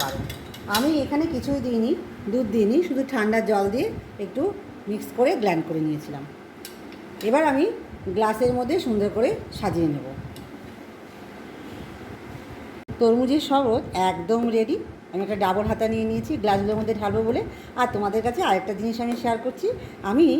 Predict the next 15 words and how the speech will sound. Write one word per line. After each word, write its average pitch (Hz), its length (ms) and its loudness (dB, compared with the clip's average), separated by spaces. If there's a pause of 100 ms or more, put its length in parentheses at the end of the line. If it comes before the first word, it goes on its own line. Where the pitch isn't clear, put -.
(340)
নিয়ে 220 180 2
নিয়েছি 247 280 2 (140)
এই 202 100 4 (100)
লেবু, 165 200 2 (160)
একটু 247 140 0 (600)
পাতি 202 320 2
লেবু 240 260 6
রস 254 180 4 (100)
এভাবে 202 240 0 (100)
চিপড়ে 226 360 -4
দেবো, 202 160 0 (180)
খেতে 190 240 0 (180)
আরও 165 120 4 (100)
বেশি 160 160 -2 (120)
ভালো 147 140 0